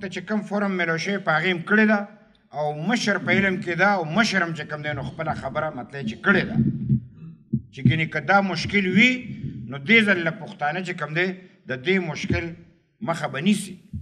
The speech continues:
دا مشکل زموږ د نظر نه پناه نه دي. پکار دی چې، پکار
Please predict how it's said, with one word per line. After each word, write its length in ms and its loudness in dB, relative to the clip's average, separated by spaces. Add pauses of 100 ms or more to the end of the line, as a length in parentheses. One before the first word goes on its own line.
(600)
دا 80 4
مشکل 380 -6
زموږ 220 -6
د 120 -2
نظر 220 -2
نه 220 -4
پناه 320 -2
نه 140 4
دي. 100 -2 (640)
پکار 400 8
دی 100 12 (100)
چې، 100 -2 (2000)
پکار 320 8